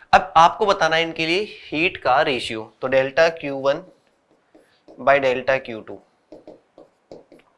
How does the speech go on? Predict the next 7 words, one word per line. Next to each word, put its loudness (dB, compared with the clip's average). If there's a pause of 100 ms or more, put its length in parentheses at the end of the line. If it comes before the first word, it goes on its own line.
(1120)
आर 2
वन 0
by 4
आर 4
टू -8
की -12
पावर -2